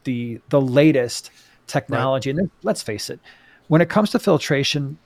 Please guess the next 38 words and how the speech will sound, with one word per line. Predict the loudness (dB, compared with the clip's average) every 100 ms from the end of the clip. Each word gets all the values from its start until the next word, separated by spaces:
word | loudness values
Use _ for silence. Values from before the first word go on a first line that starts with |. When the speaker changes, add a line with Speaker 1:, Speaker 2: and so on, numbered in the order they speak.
| _ _ _ _ _ _ _ _ _ _ _ _ _ -14
Speaker 1:
we're, | -4 -2 0
we're | 2 2
maxed | 0 -2 0
out | 2 0
in |
terms | -2 -4 -4
of | -4 -6
technology | -4 -4 -4 -6 -2 0 2 0 0 -4 -6 -16 -10
that's | -6 -6
probably | -4 2 2 2 0 -2
going | 0 -2
to | -4
happen | -4 -2 0 -2
in | -2 -6
aquarium | -2 2 2 0
filtration. | -4 -4 -4 -4 -4 -2
Everything | 0 2 0 2 2 4
Speaker 2:
Right. |
Speaker 1:
that | 2 0
could | 0 0 0
be | -2
done | 2 2 2 -2 -8 -16 -20 _
in | 2 2
a | 0
filter | 0 2 2 -2 -6 -8 _ _
has | -6 -4 -4 -6
been | -8 -8 -8
done, | -6 -6 -6 -10 _ _ _ _ _ _ _ _ -8
n-, | -8 -4
'cause | -6
all | -2 0
you're | 2
doing | 2 2
is |
you're | 0
just | 0 2
moving | 2 2
water | 0 0 0 -2